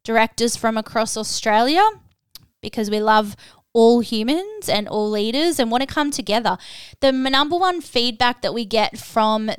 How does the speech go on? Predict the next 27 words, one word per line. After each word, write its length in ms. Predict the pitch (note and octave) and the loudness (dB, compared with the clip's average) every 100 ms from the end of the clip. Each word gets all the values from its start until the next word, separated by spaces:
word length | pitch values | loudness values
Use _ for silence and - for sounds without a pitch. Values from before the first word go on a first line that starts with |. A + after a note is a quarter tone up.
| G3 | -4
the 600 | A3 G#3+ G#3 G3+ G3 F#3+ - - | 2 4 4 4 2 0 -4 -8
pu-, 160 | G3+ | -6
like, 240 | - G3+ F#3 | -2 -2 -2
from 180 | A3 G#3 | -4 -2
our 120 | G3+ | -4
people 320 | G#3+ G3 G#3 | -4 -4 -4
that 260 | F3+ - - | -6 -10 -8
come 240 | G#3+ G#3 | -6 -4
to 120 | G3+ A3 | -4 -2
our 300 | G#3 G3+ - _ _ | 0 -2 -6 _ _
meetings 720 | G#3 G#3+ A#3+ - C#3 B3 C#4+ - - - - | -6 -4 -4 -6 -8 -6 -6 -8 -16 -14 -4
is 100 | D#4 | 0
that 120 | D4+ | 2
they 120 | D4+ | 2
love 220 | C#4+ D4+ | 4 2
to 100 | G#4 | 0
hear 180 | F#4+ G4 D#4+ A3+ A#3 - - | 0 0 -2 -8 -10 -12 -12
so 300 | - C4 C4+ | 0 4 4
many 200 | C#4 C#4 | 2 0
different 300 | B3+ C4+ A#3+ | -2 -4 -4
perspectives 680 | B3 - G#3+ A#3 B3+ A3 - | -4 -2 -2 -2 -2 -2 -2
from 160 | A3+ | -4
different 340 | G#3+ A#3 B3 A3 | -4 -4 -4 -2
people 320 | A3+ A#3 A#3 | -4 -2 -4
in 180 | A3+ A3 | -4 -6
the 60 | |
group. 460 | G3+ F#3 C#4+ G3+ | -4 0 0 0